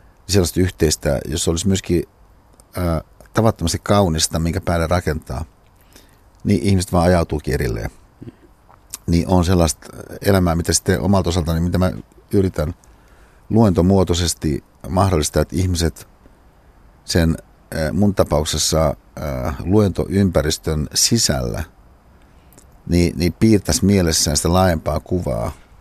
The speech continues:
jossa elämä kuitenkin aina viime kädessä tapahtuu semmoisessa laajemmassa kuvassa, että sit siellä hautajaisessa, niin sen laajemman kuvan sen toisen osalta esiin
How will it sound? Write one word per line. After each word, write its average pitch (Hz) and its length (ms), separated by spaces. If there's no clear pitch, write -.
jossa 95 260
elämä 92 260
kuitenkin 87 420
aina 101 240
viime 80 240
kädessä 78 280
tapahtuu 78 580
semmoisessa 85 360
laajemmassa 85 440
kuvassa, 78 440
että - 120
sit 78 100
siellä 85 240
hautajaisessa, 87 920
niin 82 120
sen 82 220
laajemman 85 420
kuvan 92 360
sen 80 200
toisen 90 400
osalta - 480
esiin 82 380